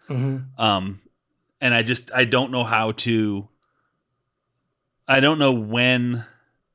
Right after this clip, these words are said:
Speaker 2: I'm gonna say this, and it, it's gonna sound like I'm whatever, but I mean it in, like, the negative way.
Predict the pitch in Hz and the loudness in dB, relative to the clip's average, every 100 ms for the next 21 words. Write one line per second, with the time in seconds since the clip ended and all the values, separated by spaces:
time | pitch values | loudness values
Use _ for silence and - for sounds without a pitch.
0 | _ _ _ _ _ _ _ _ _ _ | _ _ _ _ _ _ _ _ _ _
1 | _ _ _ _ _ _ 131 156 147 - | _ _ _ _ _ _ -2 2 2 4
2 | 165 143 117 104 - - 123 120 - 127 | 4 4 2 0 -4 -4 -2 -2 -2 -4
3 | - - 131 127 123 131 127 117 120 117 | -4 -6 -2 -2 2 0 2 0 0 -4
4 | 123 123 110 101 110 - 117 123 135 135 | -2 0 0 0 -4 -2 -2 2 2 2
5 | 123 117 107 - 107 117 107 101 98 90 | -2 -2 -2 -4 -4 -2 -2 -4 -4 -8